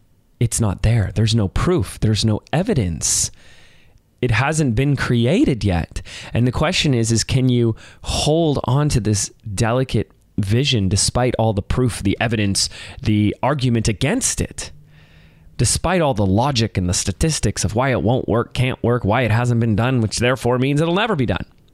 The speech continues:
And great entrepreneurs are willing to do that. They're able to do that.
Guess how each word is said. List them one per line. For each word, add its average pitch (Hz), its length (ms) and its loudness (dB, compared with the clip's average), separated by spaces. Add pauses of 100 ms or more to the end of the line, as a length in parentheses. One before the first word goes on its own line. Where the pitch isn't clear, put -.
(560)
And 107 120 2
great 139 200 0
entrepreneurs 110 560 0
are 95 80 0
willing 98 300 2
to 90 100 -2
do 107 180 2
that. 90 220 -2
They're - 200 -2
able 113 300 2
to - 100 -4
do 95 220 2
that. - 320 -6